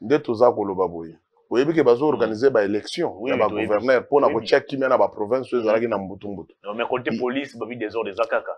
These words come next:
Speaker 1: Bon.
Speaker 2: Aselo akokela eloko te.
Speaker 1: Côté ya police, oyebi ke remaniement pe ezali, faut ba nouvelle nomination, ebima quand même. Bato wana bazalaki bato akala, baturu, baturu eleki bango mingi.
Speaker 2: Bolingo longo na Général Kasongo.
Speaker 1: Il faut, euh, Kasongo asalembi,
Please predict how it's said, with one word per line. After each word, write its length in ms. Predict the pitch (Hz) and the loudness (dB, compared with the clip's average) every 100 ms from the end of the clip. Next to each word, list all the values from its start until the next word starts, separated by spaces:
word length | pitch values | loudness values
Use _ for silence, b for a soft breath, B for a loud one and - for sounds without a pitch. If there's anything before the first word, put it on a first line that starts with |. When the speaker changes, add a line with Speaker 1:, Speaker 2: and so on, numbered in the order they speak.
| - | 8
Speaker 1:
Bon. 80 | 139 | 12
Speaker 2:
Aselo 160 | 143 - | 12 10
akokela 240 | 110 101 | 4 -6
eloko 240 | 110 107 98 | -6 -6 -6
te. 160 | 131 | 0
Speaker 1:
Côté 760 | 120 175 170 - 214 214 208 156 | 6 6 6 8 10 10 8 6
ya 240 | 147 139 120 | 8 8 8
police, 540 | - 131 147 170 - | 0 -8 -8 -10 -8
oyebi 360 | 127 127 143 151 | -4 -4 -4 -2
ke 180 | 123 | 0
remaniement 540 | 110 104 101 107 117 139 | 0 -2 -4 -4 -2 -2
pe 180 | 143 120 | 0 -2
ezali, 400 | 90 98 110 135 | 0 -2 -2 -4
faut 180 | - | -2
ba 220 | 131 107 95 | 4 4 2
nouvelle 640 | 98 92 117 113 101 92 | -6 -6 -6 -6 -8 -14
nomination, 600 | 90 90 90 92 - 143 - | -12 -10 -8 -8 -6 -6 -2
ebima 400 | 147 127 95 90 | -2 -2 -6 -4
quand 140 | - | -4
même. 240 | 131 170 104 _ _ _ _ - | 0 -2 -4 _ _ _ _ -2
Bato 340 | 107 110 123 | 4 4 6
wana 300 | 139 151 151 | 8 8 8
bazalaki 420 | 131 110 110 123 131 | 6 4 4 0 2
bato 340 | 120 104 98 | 0 0 -4
akala, 260 | 98 98 95 | -4 -4 -2
baturu, 360 | 101 - 113 | -2 -4 -6
baturu 460 | 104 104 - 135 117 | 0 0 0 -2 -2
eleki 320 | 101 98 123 | -4 -8 -6
bango 340 | 113 95 104 | -4 -4 -4
mingi. 420 | 120 160 180 120 101 | -4 -2 -2 -4 -6
Speaker 2:
Bolingo 320 | 110 123 135 | -8 -6 -6
longo 180 | 120 110 | -4 -6
na 60 | |
Général 320 | 101 110 120 | -8 -2 -2
Kasongo. 300 | 120 120 98 - | 0 -4 -6 -4
Speaker 1:
Il 180 | 123 143 | 2 2
faut, 260 | - - - | 2 -2 -2
euh, 320 | 90 78 73 - _ - - | -6 -6 -8 -16 _ -10 -2
Kasongo 360 | 143 - 104 | 0 0 -4
asalembi, 580 | 87 147 123 110 123 127 | 0 0 0 -4 -6 -10